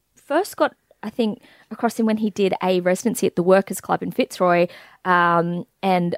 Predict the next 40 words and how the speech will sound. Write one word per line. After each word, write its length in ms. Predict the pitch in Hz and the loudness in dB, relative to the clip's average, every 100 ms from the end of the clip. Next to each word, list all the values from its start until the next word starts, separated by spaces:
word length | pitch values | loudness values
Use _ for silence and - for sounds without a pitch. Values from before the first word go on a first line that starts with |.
| _ _ _ | _ _ _
you 120 | - 208 | -4 0
know, 80 | |
you 120 | 180 180 | 2 0
kinda 180 | 202 | -4
go, 120 | 190 175 | -4 -6
"Who's 240 | - 208 | -8 -12
this 160 | 196 - | -12 -4
artist?" 420 | 175 170 - 202 | 0 0 -2 -2
And 140 | 185 - - _ _ | -2 -4 -20 _ _
I 40 | 208 | 0
haven't 280 | 247 277 | 2 0
seen 420 | - 233 226 220 208 _ _ - | 0 2 2 2 -2 _ _ -6
him 140 | 214 | -6
perform 300 | 220 214 196 | -4 0 0
since 340 | - 254 240 | 2 2 2
then, 360 | - 190 180 175 | 2 4 4 2
but 200 | - 180 - | 2 2 2
I'm 200 | 180 - _ _ - | -4 -6 _ _ 0
very 180 | 196 190 | 4 4
much 220 | 185 - | 2 -2
across 340 | - 180 165 | -10 -10 -10
the, 280 | - 160 151 - _ _ | -2 0 0 -4 _ _
the 100 | 185 | -4
records 500 | 180 254 285 262 240 | 0 2 4 2 2
and 120 | 202 180 | 0 -2
I'm 140 | 180 | 0
loving 320 | 220 240 247 | 2 4 4
this 180 | 226 - | 2 2
music. 320 | 220 220 202 - | 0 2 0 0
But 200 | 180 - | -4 0
this 240 | 220 - | -2 0
one, 180 | 240 202 | 0 2
I 120 | 185 | 2
just, 260 | 180 180 - - - - | 0 -2 -4 -20 -20 -6
I 100 | - | -2
think 340 | 226 302 320 - - _ _ | 0 0 -2 -6 -20 _ _
seeing, 380 | - - 233 233 | -6 4 4 6
watching 360 | 214 226 311 247 | 4 2 2 2
that 220 | 208 - | 2 0
beautiful 600 | - 202 240 - 226 202 | 0 2 2 4 6 6